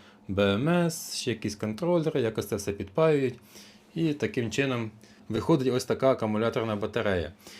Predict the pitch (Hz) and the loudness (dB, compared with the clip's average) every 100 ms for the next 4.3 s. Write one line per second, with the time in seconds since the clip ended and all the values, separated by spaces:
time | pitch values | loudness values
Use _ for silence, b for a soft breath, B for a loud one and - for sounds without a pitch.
0 | B - 123 180 160 - 143 135 131 127 | B 0 4 6 4 2 0 2 2 0
1 | 131 170 175 131 117 107 123 113 107 107 | 2 0 2 0 0 0 0 2 0 0
2 | 120 170 170 B B - 98 98 95 104 | 2 2 0 B B -2 2 2 2 4
3 | 147 147 135 98 98 117 - 120 110 - | 4 6 2 2 -2 -2 -2 -4 -4 -2
4 | 117 110 82 | 0 2 0